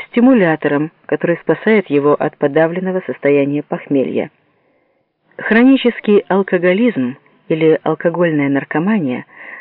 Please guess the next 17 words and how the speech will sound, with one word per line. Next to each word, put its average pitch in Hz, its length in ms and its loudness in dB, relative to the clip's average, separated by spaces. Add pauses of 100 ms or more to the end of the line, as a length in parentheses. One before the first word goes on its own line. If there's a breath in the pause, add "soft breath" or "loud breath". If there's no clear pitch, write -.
(100)
болезнь, 180 520 2
при 156 120 -2
которой 240 420 2
у 202 100 0
человека 220 500 0
появляется 208 840 0 (100)
непреодолимое 202 960 2
стремление 196 600 2
к - 60 -18
спиртным 185 480 -2
напиткам – 143 640 -4 (480 loud breath)
наблюдаются 190 640 2 (100)
симптомы 180 600 0
астении 196 800 2
и 165 180 4
абстиненции, 170 1080 -2 (420 loud breath)
поражение 196 680 2